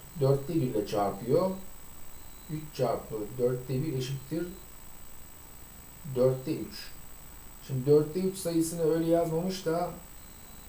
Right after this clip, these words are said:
bir, e, toplam olarak yazmış. Yarım artı çeyrek gibi, milli piyango, <laughs> milli piyango gibi yazmış. Yarım artı çeyrek.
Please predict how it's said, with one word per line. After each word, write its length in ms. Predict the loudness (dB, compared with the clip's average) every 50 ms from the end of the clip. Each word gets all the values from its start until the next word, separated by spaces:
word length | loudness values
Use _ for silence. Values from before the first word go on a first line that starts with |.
| -12 -4 0
bir, 100 | 0 0
e, 640 | 0 0 -4 -4 -2 0 0 2 2 2 2 0 4
toplam 320 | 6 4 4 6 4 4 4
olarak 400 | 4 4 4 4 2 0 0 2
yazmış. 580 | 2 2 2 0 -2 -8 -10 -10 -10 -10 -12 -12 -8 -2 2
Yarım 280 | 2 4 4 4 4 4
artı 480 | 4 4 2 2 0 -2 -2 -2 -2 -2 -6 -12 -14 -14 -16 -16 -16 -16 -18 -18 -18 -18 -18 -18 -18 -16 -16 -16 -18 -18 -18 -18 -18 -18 -18 -16 -16 -16 -16 -16 -16 -16 -16 -10
çeyrek 380 | -4 2 4 6 6 6 6 4 0 -4
gibi, 180 | -8 -8 -8 -4
milli 320 | -4 -2 -2 0 -2 -2 0
piyango, 400 | 4 6 6 6 6 6 6 6
<laughs> 100 | 6 6 6 2 -4 -10 -10 -8 -6 -4 2 4
milli 300 | 6 6 6 6 4 6
piyango 420 | 8 8 10 10 10 8 8 6
gibi 160 | 6 4 4
yazmış. 340 | 4 4 4 2 0 -2 0
Yarım 320 | 6 8 8 8 8 6 6
artı 300 | 6 4 4 2 -2 -4
çeyrek. 400 | 0 2 4 4 4 2 -2